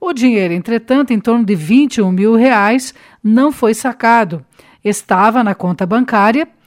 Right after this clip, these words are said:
e agora, depois do contato feito pelo R H com o gerente da agência bancária, esse dinheiro, em torno de vinte e um mil reais,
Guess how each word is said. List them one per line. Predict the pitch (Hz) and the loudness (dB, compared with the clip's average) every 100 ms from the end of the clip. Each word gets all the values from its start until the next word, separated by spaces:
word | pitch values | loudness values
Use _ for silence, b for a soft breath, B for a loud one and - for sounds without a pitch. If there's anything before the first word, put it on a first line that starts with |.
| b | b
e | 226 294 | -2 0
agora, | 285 202 208 254 | 0 0 0 0
depois | 208 196 180 | -6 -6 -6
do | 160 160 | -6 -10
contato | - 196 - 196 226 - | -6 -6 -2 -2 -2 -4
feito | 190 180 | -8 -8
pelo | - 180 180 | -6 -6 -2
R | 185 214 | -2 -2
H | 247 202 185 202 226 | -4 -4 -2 0 0
com | 226 170 | -4 -8
o | 170 | -6
gerente | 165 180 175 180 | -6 -6 -6 -6
da | 170 | -8
agência | 165 175 165 | -6 -6 -6
bancária, | 196 247 247 226 262 311 B B B - | -4 -4 0 2 2 -4 B B B -2
esse | 254 285 | -2 -2
dinheiro, | 262 285 226 247 | -4 -2 0 -2
em | |
torno | 233 208 190 | -2 -2 -2
de | |
vinte | 180 185 - | -2 -4 -4
e | |
um | 190 | -2
mil | 185 190 196 | 0 0 2
reais, | 269 202 190 208 | 0 0 0 -4